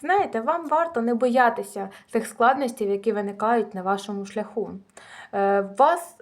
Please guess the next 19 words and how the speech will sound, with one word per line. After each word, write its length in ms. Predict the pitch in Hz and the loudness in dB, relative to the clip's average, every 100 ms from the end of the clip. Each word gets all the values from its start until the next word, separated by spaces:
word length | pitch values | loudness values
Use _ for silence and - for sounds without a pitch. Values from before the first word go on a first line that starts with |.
| - _ | -20 _
будуть 560 | - 202 202 277 269 233 | -12 -8 -6 -6 -6 -8
складатися 580 | - - 240 247 240 233 | -8 -2 -2 -2 -4 -4
обставини 960 | 214 - - 277 311 247 202 196 196 - | -4 -6 2 4 4 0 -2 -4 -6 -12
на 300 | 220 202 208 | -12 -6 -2
вашу 360 | 208 247 - 240 | 4 2 2 -2
користь. 580 | 247 202 - - _ _ _ - - - - | 2 2 0 -18 _ _ _ -20 -20 -14 -8
Які 200 | 226 330 | -6 -6
б 60 | |
ситуації 680 | - 330 302 262 226 - 220 | -8 -2 4 6 4 2 0
не 80 | 214 | 0
виникали, 600 | 208 220 220 254 330 254 | 0 -2 -4 -2 0 0
ви 160 | 190 240 | 2 0
їх 260 | 240 233 | 0 -6
поборете, 640 | - 196 202 247 214 196 196 _ _ - | -6 -4 0 0 0 -6 -12 _ _ -4
перед-, 460 | 202 208 208 196 | -2 -2 -4 -6
перенесете, 800 | 220 220 208 208 226 247 254 185 190 - | -4 -4 -2 -2 4 6 6 -2 -10 -20
вспораєтеся 840 | - 233 269 262 233 208 202 202 | -4 4 6 8 4 0 -6 -8
з 60 | 196 | -6
ними, 240 | 196 190 | -6 -6